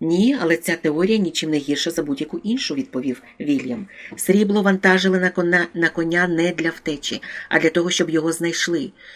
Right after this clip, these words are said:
Хтось мав певний план, але план не спрацював. Принаймні в цьому я впевнений точно». «Гаразд. З абзацу. Коня в стайні було навантажено третиною тонни монет. Проте за станом здоров'я Патріцій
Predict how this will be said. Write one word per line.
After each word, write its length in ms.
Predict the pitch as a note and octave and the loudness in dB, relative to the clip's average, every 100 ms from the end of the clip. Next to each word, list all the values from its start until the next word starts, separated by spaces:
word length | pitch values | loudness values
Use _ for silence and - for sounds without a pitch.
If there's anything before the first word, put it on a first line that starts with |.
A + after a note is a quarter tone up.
| - | -20
Хтось 380 | - - F#3 - | -6 2 4 4
мав 260 | F#3 G3+ - | 0 0 0
певний 380 | F#3+ F#3 F3+ | 2 2 2
план, 320 | E3+ F3 F3+ G3+ | -4 -2 0 0
але 140 | F#3 | 0
план 380 | F3 D#3+ E3 F3 | 0 -2 -2 -2
не 120 | E3+ | -4
спрацював. 600 | E3+ E3+ D#3+ D#3 C#3 C#3+ - - - _ | -4 -8 -6 -8 -8 -12 -16 -20 -20 _
Принаймні 500 | D#3+ D#3+ D#3 D3+ D3 | 2 4 2 0 -4
в 60 | |
цьому 320 | - D3+ D3 E3 | -4 -6 -4 -4
я 220 | D3 C#3 | -6 -6
впевнений 540 | C#3 C3+ C3 C#3+ D3+ | -6 -6 -6 -6 -8
точно». 420 | D#3+ F3+ - D3 - _ _ _ _ _ - | -6 -8 -6 -10 -14 _ _ _ _ _ -8
«Гаразд. 400 | C#3+ C#3 C#3 - - - - | -4 -4 -6 -10 -18 -20 -8
З 100 | D#3 | 0
абзацу. 540 | D#3+ D#3 D3 - F3 G3 _ _ _ | 0 2 0 0 -8 -8 _ _ _
Коня 380 | F3+ F3+ F3+ E3 | 2 4 2 0
в 60 | |
стайні 500 | - - E3 F3 G3+ | -2 0 2 2 0
було 260 | G3 D#3 D#3 | 0 0 0
навантажено 680 | D#3 D3 C#3+ D3 D3+ E3+ F3 | 0 -2 -4 -4 -4 -6 -8
третиною 500 | D#3+ D3 - D3+ D#3 | -8 -6 -6 -4 -4
тонни 300 | D3+ C#3 C3+ | -2 -2 0
монет. 380 | C3+ B2+ A2+ - - - _ | 0 -2 -6 -10 -20 -20 _
Проте 340 | D#3 D3+ E3+ | 0 0 0
за 100 | D#3+ | -2
станом 380 | D#3 - E3 F3+ | -2 -2 -2 -4
здоров'я 420 | E3 D#3+ D3+ D#3 | -2 0 0 -2
Патріцій 600 | D#3 C#3+ D3+ D3 - F3+ | -4 -4 -2 -2 -4 -6